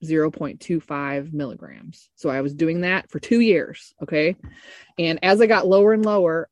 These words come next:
I started feeling worse and worse. I started having intrusive thoughts, like thinking that the tornado was gonna come and hit my house. I got really scared. I had a lot of fear. Um, I s-,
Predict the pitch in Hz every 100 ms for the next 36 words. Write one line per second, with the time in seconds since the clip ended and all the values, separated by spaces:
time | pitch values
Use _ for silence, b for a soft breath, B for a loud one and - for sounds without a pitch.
0 | - 175 185 180 165 - 165 156 165 175
1 | 165 151 135 170 - 170 165 180 165 165
2 | 156 151 151 143 147 - 151 185 180 202
3 | 202 202 - - - _ _ _ - 160
4 | 143 - 160 170 160 147 - _ _ 226
5 | 151 - 165 185 185 180 170 165 180 156
6 | 151 135 139 180 185 175 175 - 151 139
7 | 151 156 151 - 170 165 165 156 143 143
8 | 135 135 - 175 170 165 165 165 B B
9 | B B B - 160 151 147 147 - -
10 | 160